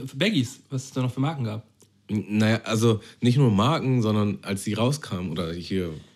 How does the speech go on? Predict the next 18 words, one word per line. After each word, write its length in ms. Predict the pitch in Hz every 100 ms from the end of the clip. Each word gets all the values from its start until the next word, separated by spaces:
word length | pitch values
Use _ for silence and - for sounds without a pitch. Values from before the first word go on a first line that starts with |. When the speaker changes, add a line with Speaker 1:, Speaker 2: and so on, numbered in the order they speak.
| _ -
Speaker 1:
Ja, 100 | 117
Speaker 2:
in 40 |
Speaker 1:
Sir-, 220 | 107 139
Speaker 2:
Sam-, 180 | 135 120
Speaker 1:
Sir 100 | -
Speaker 2:
gab's, 120 | 151
Speaker 1:
Benny 200 | 139 127
Miles 380 | 123 135 143 135
gab's 300 | 123 123 -
noch. 260 | 120 117 117 _ -
Speaker 2:
äh, 120 | 101 - - - - - 147
gab's 260 | 113 110
aber 120 | 117
auch 120 | 107 110
nur 300 | 104 101 95 - -
von 340 | - 151 160
diesen 220 | 147 117
Marken, 600 | 110 131 139 98 101 120